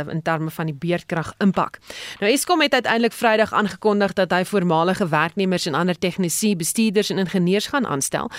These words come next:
Die vakbond Solidariteit het reeds vir 'n tweede keer 'n lys van kundiges en voormalige Eskom werknemers aan die kragrees oorhandig.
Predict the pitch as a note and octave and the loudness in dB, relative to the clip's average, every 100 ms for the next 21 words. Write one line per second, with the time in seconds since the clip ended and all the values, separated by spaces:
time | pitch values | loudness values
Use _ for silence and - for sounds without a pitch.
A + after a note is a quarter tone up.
0 | - - - A#3+ D4+ D4 D#4 C#4+ D4 C4 | -14 -12 -2 2 2 2 0 2 0 2
1 | G#3 G#3 G3+ A3+ A3+ G3 F3+ G3+ - G3+ | 2 2 2 0 0 -2 0 0 0 -4
2 | F#3 C4+ C#4+ C#4+ - D3 G#2 D#3+ C#3+ D#3+ | -2 2 4 4 2 -2 0 -2 -2 -2
3 | F#3 E3 F#3+ F3 - E3+ - G3 - F3 | -6 -4 -2 -2 -4 -6 -4 -6 -4 -4
4 | D3+ D3+ E3 - E3+ - E3+ D3 D3+ E3+ | -2 -2 -4 -6 -6 -4 0 2 0 0
5 | E3 D3+ D3+ - E3 D#3+ E3 D3+ - D3 | -4 -4 -4 -4 -4 -4 -4 -4 -4 -8
6 | F2+ C3+ D#3 A3+ B3 | -6 -4 0 0 0